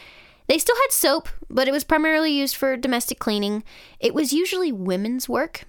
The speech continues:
and they would store the fat from butchering and the grease from cooking, along with all of the wood ash that they collected from fires over the winter,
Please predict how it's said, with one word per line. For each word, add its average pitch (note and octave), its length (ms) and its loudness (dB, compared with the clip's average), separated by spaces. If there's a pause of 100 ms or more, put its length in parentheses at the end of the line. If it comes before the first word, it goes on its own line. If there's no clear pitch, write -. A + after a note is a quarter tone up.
(120)
and G3+ 220 -4
they G3 140 0
would F#3+ 340 -2
store G#3 600 0
the F#3+ 120 0
fat - 680 -2
from E3 320 -2
butchering F#3+ 720 -2
and E3+ 140 -4
the F3 40 -6
grease G3 300 -4
from - 160 -6
cooking, G#3+ 440 -2
along F#3 360 0
with F3+ 140 -2
all F3 160 0
of F#3 100 -8
the - 100 -4
wood A#3 280 0
ash E3+ 360 2
that F#3 180 -6
they F3 120 -2
collected F3+ 440 -4
from E3 280 -4
fires G#3 480 2
over E3+ 160 -4
the F2+ 100 -4
winter, G3+ 460 -2